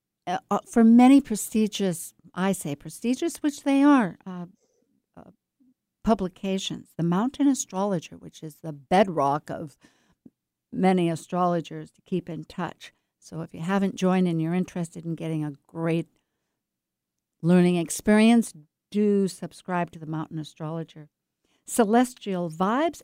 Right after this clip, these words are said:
and Tarot dot com. She's one of the astrologers with them, so that gives it a great quality. She's an astrologer, an educator, facilitator, as a board member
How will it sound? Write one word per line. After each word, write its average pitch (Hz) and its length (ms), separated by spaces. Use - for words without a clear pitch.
and 220 180
Tarot 392 320
dot 294 340
com. 175 420
She's 170 320
one 175 160
of 165 80
the 165 80
astrologers 175 720
with 165 220
them, 190 280
so - 220
that 165 200
gives 175 180
it 165 100
a 156 40
great 151 240
quality. 147 540
She's 240 220
an 220 100
astrologer, 247 640
an 190 140
educator, 262 580
facilitator, 240 1000
as 202 160
a 165 40
board 285 460
member 160 480